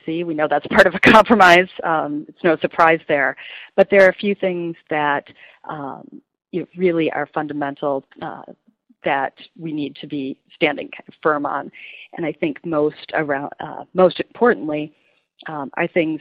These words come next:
that restore, um, some of those core human rights, civil rights protections around due process and, uh, right to counsel, judicial review, um, some of the pieces that have really eroded in the past few decades,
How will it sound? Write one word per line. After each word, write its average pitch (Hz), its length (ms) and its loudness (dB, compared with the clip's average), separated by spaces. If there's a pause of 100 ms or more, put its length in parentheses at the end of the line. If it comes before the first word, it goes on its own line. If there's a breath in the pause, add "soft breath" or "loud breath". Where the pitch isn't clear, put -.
that 156 280 -4
restore, 147 640 -6 (320 loud breath)
um, - 460 -18
some 285 120 -2
of - 60 -2
those 147 160 2 (100)
core 185 840 -4
human 165 340 -4
rights, 156 320 0 (140)
civil 170 240 2
rights 151 280 -6
protections 151 720 -6
around 143 420 -8 (360 loud breath)
due 208 120 -2
process 151 600 -4 (240)
and, 139 580 -8
uh, 120 200 -14 (100)
right 170 200 -4
to - 160 -20
counsel, 151 500 -4
judicial 147 440 -8
review, 151 560 -4 (480 loud breath)
um, 82 500 -10 (240)
some 220 160 0
of 208 160 -8
the 160 120 -4
pieces 156 500 -8 (160)
that 143 340 -4 (360 loud breath)
have 175 180 -4
really 185 320 0
eroded 151 640 -6
in 196 100 -8
the 202 100 -8
past 196 300 -8 (140)
few 214 100 -2
decades, 208 460 -4